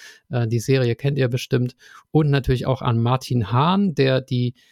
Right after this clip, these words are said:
Schachgedichte auf, äh, hier auf diesem Kanal veröffentlicht. Und das trägt dazu bei, die,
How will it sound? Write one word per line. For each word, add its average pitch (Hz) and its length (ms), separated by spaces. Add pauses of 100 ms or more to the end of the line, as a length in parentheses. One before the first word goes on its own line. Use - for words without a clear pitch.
(160)
Schachgedichte 131 1040 (240)
auf, 117 500
äh, 117 420
hier 127 300
auf 120 140
diesem 117 300
Kanal 120 500 (360)
veröffentlicht. 127 760
Und 120 320 (100)
das 131 260
trägt - 260
dazu 123 260
bei, 120 240
die, 117 340